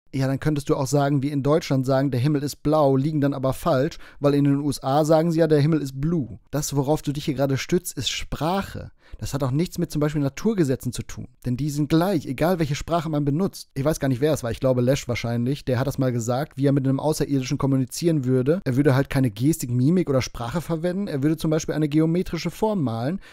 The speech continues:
wie zum Beispiel ein rechtwinkliges Dreieck, dabei eine Seite auslassen und der Außerirdische die fehlenden Seite malen lassen,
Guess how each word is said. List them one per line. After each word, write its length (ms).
wie 120
zum 100
Beispiel 240
ein 120
rechtwinkliges 600
Dreieck, 600
dabei 240
eine 180
Seite 280
auslassen 580
und 220
der 100
Außerirdische 580
die 100
fehlenden 460
Seite 260
malen 320
lassen, 360